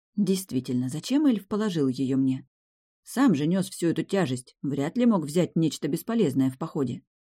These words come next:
«Надеялась, что с Десмахавен поселят?» Точно, Эрха же маг огня.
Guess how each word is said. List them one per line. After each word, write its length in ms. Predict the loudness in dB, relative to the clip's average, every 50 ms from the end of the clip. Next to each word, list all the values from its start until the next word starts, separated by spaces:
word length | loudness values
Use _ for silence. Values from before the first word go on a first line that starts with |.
| _ _ _ _ _ _ _ _
«Надеялась, 720 | -2 -2 0 0 0 2 6 8 8 8 8 6 4 2 2
что 200 | 0 0 0 0
с 40 | 2
Десмахавен 720 | 0 0 0 0 0 0 0 -2 -2 0 2 2 2 2
поселят?» 560 | 0 -2 -4 -2 -2 -2 -2 -2 -4 -8 _ _ _ _ _ _ _ _ _ _ _ _ _
Точно, 580 | 2 4 4 4 4 2 -2 -4 -4 -4 -6 -6 -2
Эрха 300 | -2 -2 0 0 0 2
же 120 | 2 4
маг 220 | 2 2 2 0 0
огня. 460 | 2 2 4 4 4 2 0 -2 -6